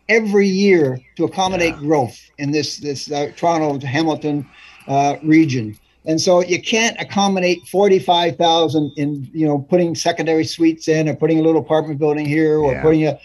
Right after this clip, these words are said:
Speaker 1: a little, gr-, uh, uh, the back alley, putting a unit in. You need thousands of units. And that, that means you need both urbanized areas for apartments, and you need to expand the boundaries on the, uh, the fringe as well.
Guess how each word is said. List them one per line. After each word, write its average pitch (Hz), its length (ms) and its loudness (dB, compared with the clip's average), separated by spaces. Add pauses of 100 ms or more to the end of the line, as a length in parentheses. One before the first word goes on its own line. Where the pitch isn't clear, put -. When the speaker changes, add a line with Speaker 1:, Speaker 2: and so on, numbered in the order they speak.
(260)
Speaker 1:
a 147 40 -2
little, 160 180 2
gr-, 143 240 -2
uh, 139 400 -2
uh, 135 240 -4
the 143 100 -6
back 151 280 2
alley, 156 340 2
putting 151 240 -2
a 139 40 -4
unit 156 300 -2
in. 151 220 -4 (140)
You 226 140 -2
need 202 400 2
thousands 170 600 2
of 147 120 0
units. 151 520 0
And 165 120 -4
that, 196 180 0 (320)
that 180 220 0
means 170 300 -6
you 151 80 -2
need 143 220 -2
both 135 240 -2 (480)
urbanized 226 560 2
areas 208 280 4
for 165 140 0
apartments, 185 600 -4 (100)
and 156 100 -4
you 151 80 -2
need 151 240 -2
to - 320 -14
expand 170 520 -4
the 147 40 -6
boundaries 160 540 0
on 143 180 -4
the, 143 300 -4
uh, 139 140 -2
the 139 120 -6
fringe 147 300 -2
as 123 140 -8
well. 120 280 -8